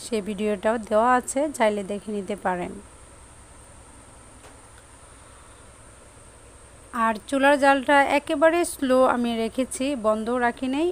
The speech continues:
আর হচ্ছে একেবারে হাই করে দিই নাই, যেন, আহ, তাপে তাপে একটু গন্ধটা চলে যায়, যেহেতু সরিষা বাটা দিয়েছি। আর এখানে দিয়েছিলাম আমি হচ্ছে লবণ, এক চিমটি লবণ আর tasting salt, আর soya sauce দেওয়া আছে আর oyster sauce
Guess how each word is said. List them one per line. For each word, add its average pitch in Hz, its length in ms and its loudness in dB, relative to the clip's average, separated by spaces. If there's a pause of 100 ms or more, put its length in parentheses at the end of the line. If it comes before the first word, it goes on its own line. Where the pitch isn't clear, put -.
আর 202 220 -4
হচ্ছে 202 360 -8
একেবারে 247 400 -4
হাই 240 200 -8
করে 214 260 -8
দিই 196 220 -8
নাই, 214 200 -8 (180)
যেন, 196 260 -8
আহ, 247 120 -8 (880)
তাপে 240 280 4
তাপে 277 320 2
একটু 269 180 -6
গন্ধটা 214 480 -4
চলে 214 340 -4
যায়, 202 160 -8
যেহেতু 226 360 -4
সরিষা 220 360 -4
বাটা 202 260 -4
দিয়েছি। 202 460 -10
আর 208 120 -6
এখানে 247 360 -4
দিয়েছিলাম 262 720 0
আমি 240 480 -4 (380)
হচ্ছে 254 220 4
লবণ, 247 580 6 (680)
এক - 40 -4 (200)
চিমটি 311 420 -2
লবণ 240 400 4 (160)
আর 214 160 4
tasting 277 440 0
salt, 196 400 -2 (240)
আর 214 480 0
soya 247 320 4
sauce 277 240 4
দেওয়া 269 280 4
আছে 269 200 2
আর 277 100 2
oyster 226 400 -2
sauce 262 180 -6